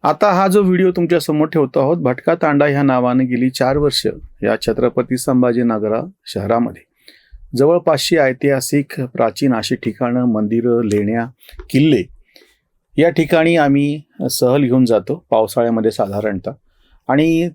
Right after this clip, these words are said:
त्या काळात, अ, त्या भागाची माहिती, त्या जागेची माहिती आणि विशेषतः त्याच्यातले जर तज्ज्ञ असले तर ते जास्त, अ, विस्तृत पद्धतीनं सांगतात.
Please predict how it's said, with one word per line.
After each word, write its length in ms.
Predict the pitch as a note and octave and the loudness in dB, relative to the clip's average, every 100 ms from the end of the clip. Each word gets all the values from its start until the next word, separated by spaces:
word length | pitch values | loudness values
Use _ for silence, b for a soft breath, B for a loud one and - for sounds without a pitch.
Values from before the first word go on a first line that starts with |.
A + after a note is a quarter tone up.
| - | 0
त्या 140 | E3 | 0
काळात, 340 | F#3 F3 E3+ E3+ _ C#3+ | 2 2 2 0 _ -2
अ, 120 | B2+ - | -2 0
त्या 240 | C3+ E3 | 2 2
भागाची 500 | E3 C3 C#3 C#3+ - | 2 0 0 -2 -2
माहिती, 460 | D#3 B2 B2 C3 F#2+ E2+ | -2 -2 -2 -4 -6 0
त्या 140 | A#2+ | 0
जागेची 480 | A#2 A#2 A2 A2+ C3 | 2 0 0 -4 -2
माहिती 520 | A#2+ F2 - G2+ F#2 - - _ | -2 -4 -6 -8 -8 -20 -20 _
आणि 100 | A2+ | -4
विशेषतः 420 | A#2 A#2 C3+ C3 | -2 0 -2 0
त्याच्यातले 420 | B2+ C3 B2+ B2 B2 | 0 0 0 0 -2
जर 80 | A#2+ B2 | 0 -2
तज्ज्ञ 260 | A#2 C3 | 0 0
असले 200 | A#2+ - | 0 -4
तर 100 | B2+ | -4
ते 80 | B2+ | -2
जास्त, 300 | A#2+ B2+ - D#3+ F3+ _ | 0 -2 -2 -4 -4 _
अ, 40 | |
विस्तृत 520 | B2+ A2+ A2+ A#2+ - C3+ | -2 -2 -2 -6 -4 -2
पद्धतीनं 500 | C3+ B2 A#2+ A#2+ A#2 | -2 -2 -2 -2 -2
सांगतात. 400 | - G#2 F#2 | -4 -6 -6